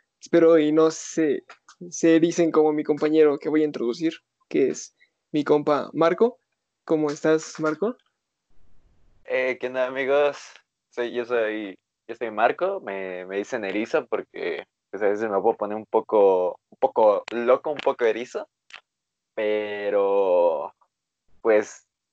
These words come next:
Speaker 2: vamos a, a darle a esto. Antes que nada, este, pues, buenos días, buenas tardes, buenas noches. Y,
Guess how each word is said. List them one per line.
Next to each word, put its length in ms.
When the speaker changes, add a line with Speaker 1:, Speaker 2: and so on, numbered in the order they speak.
Speaker 2:
vamos 320
a, 460
a 80
darle 240
a 200
esto. 400
Antes 300
que 100
nada, 280
este, 540
pues, 400
buenos 300
días, 340
buenas 260
tardes, 220
buenas 260
noches. 420
Y, 880